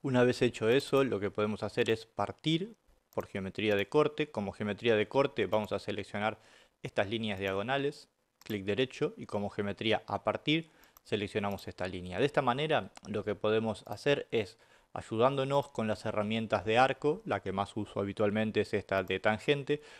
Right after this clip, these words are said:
comenzar a dibujar una tangente desde este punto, ya de una forma simplemente que nos guste para el diseño que nosotros queremos lograr.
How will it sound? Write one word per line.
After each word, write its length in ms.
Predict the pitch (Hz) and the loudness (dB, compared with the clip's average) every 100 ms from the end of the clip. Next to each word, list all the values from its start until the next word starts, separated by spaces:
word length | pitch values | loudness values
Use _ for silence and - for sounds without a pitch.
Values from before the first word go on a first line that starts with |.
| - | -8
comenzar 380 | - 113 120 180 | -2 -2 2 4
a 40 | 165 | 4
dibujar 360 | 143 135 170 | 4 2 0
una 140 | 147 123 | 0 0
tangente 680 | 117 113 160 135 113 98 87 | -2 0 0 0 -2 -8 -6
desde 260 | 104 85 120 | -8 0 -2
este 240 | - 131 | 2 -2
punto, 480 | 123 170 147 143 160 _ - _ _ | 2 -2 0 -6 -8 _ -20 _ _
ya 240 | - 135 135 - | 2 4 4 2
de 80 | 147 | 0
una 160 | 127 | 0
forma 380 | 113 127 120 117 | 2 2 2 0
simplemente 680 | - 123 117 117 113 110 104 | -2 -4 0 0 0 -2 -2
que 100 | 104 | -2
nos 140 | 98 | -2
guste 480 | 107 117 - 123 123 _ _ _ - | -2 -4 -2 -2 -2 _ _ _ 0
para 320 | 101 98 - | 4 4 2
el 180 | 101 95 | -2 -4
diseño 460 | 98 - 104 104 | -4 0 0 2
que 80 | 95 | -2
nosotros 420 | 95 - 98 - | -4 -4 -4 -4
queremos 380 | - 92 90 87 | -6 -6 -6 -8
lograr. 320 | 92 95 - | -8 -6 -8